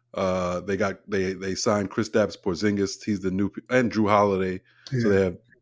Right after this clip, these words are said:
Speaker 1: to go along with, you know, Jaylen Brown and Tatum. So they, they have, like, a formidable squad, not much of a bench. That's their problem.
Speaker 2: Yeah.
Speaker 1: And then in the West, the West is stacked. Oh, Ja, Ja Morant came back.
Speaker 2: Yeah, they already, he was
Speaker 1: Um,
Speaker 2: the player of the week.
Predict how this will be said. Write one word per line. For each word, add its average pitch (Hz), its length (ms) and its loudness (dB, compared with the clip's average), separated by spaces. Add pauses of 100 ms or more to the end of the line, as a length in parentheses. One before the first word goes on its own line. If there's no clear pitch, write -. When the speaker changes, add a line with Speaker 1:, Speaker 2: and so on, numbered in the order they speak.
(240)
Speaker 1:
to 104 60 -4
go 104 200 4
along 98 340 4
with, 95 220 0
you 110 120 -2
know, 92 200 -4
Jaylen 92 380 -2
Brown 92 480 -2
and 85 200 -6
Tatum. 90 400 -2 (280)
So 101 120 -2
they, 113 100 2
they 113 180 -6
have, 135 200 -2
like, 120 180 2
a 107 140 2
formidable 110 500 6
squad, 110 320 4
not 107 140 2
much 107 160 2
of 95 100 0
a 92 60 0
bench. 101 340 2
That's 98 200 -4
their 95 120 -6
problem. 104 460 2
Speaker 2:
Yeah. 123 360 2
Speaker 1:
And 117 120 4
then 135 60 10
in 131 100 8
the 127 80 8
West, 143 440 8
the 107 120 0
West 135 280 8
is 120 120 0
stacked. 127 400 6
Oh, 165 320 8
Ja, 120 160 8 (100)
Ja 123 140 10
Morant 127 400 8
came 131 240 6
back. 131 320 6 (100)
Speaker 2:
Yeah, 190 240 6
they 139 160 8
already, 143 240 8
he 143 80 10
was 110 260 8
Speaker 1:
Um, 104 200 2
Speaker 2:
the 139 300 -4
player 170 320 10
of 160 120 10
the 151 60 8
week. 180 440 4